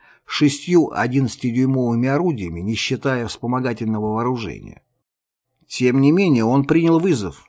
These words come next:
решив биться до конца. Противник открыл огонь с дистанции десять тысяч ярдов. Равалпинди отвечал. Подобная неравная дуэль не могла тянуться долго, однако сражение шло до тех пор, пока Равалпинди,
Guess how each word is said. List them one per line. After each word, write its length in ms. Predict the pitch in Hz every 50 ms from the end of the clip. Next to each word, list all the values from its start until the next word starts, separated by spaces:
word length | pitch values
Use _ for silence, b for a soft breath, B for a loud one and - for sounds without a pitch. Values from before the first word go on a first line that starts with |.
| _ -
решив 420 | 101 107 107 - - 131 123 113
биться 340 | 110 117 127 123 - - 107
до 100 | 101 107
конца. 500 | - 107 107 104 98 - - 76 - - _ _ _ _ b b b b b b b b b
Противник 580 | - 104 123 135 135 - 170 165 160 151 139 147
открыл 380 | 143 139 - - 143 143 139
огонь 320 | 135 139 143 156 156 143 123
с 80 | 107
дистанции 680 | 107 120 127 117 - - 143 131 127 120 - - 120 117
десять 440 | 110 113 123 113 - - 113 - -
тысяч 380 | - 120 107 - 127 - -
ярдов. 580 | 139 131 120 98 76 67 - - - - _ _ _ _ b b b b b b b
Равалпинди 800 | - 87 113 123 135 139 143 143 139 - 170 165 156 139 127 117
отвечал. 640 | 110 107 131 135 135 131 - - 110 80 65 - - _ _ _ _ _ _ b b b b b b b _
Подобная 520 | - 113 131 151 180 180 165 160 147 143
неравная 540 | 139 139 143 139 147 143 139 131 131 131 127
дуэль 420 | 123 131 147 156 160 143 123 107 104
не 160 | 113 123 139
могла 320 | 147 160 156 165 175 156
тянуться 460 | 135 - 131 127 123 110 - - 123
долго, 600 | 113 120 131 110 90 80 76 67 62 60 - 87 -
однако 540 | - - 120 123 139 143 151 143 139 139 127
сражение 500 | - - 135 131 123 127 131 131 131 120
шло 220 | 110 - - 127
до 120 | 117 117 117
тех 280 | 110 - 123 107 -
пор, 260 | - 156 151 139 113 -
пока 460 | 110 107 107 - 113 107 104 87 -
Равалпинди, 960 | - - 117 117 117 120 120 113 - - 147 143 127 123 101 87 80 -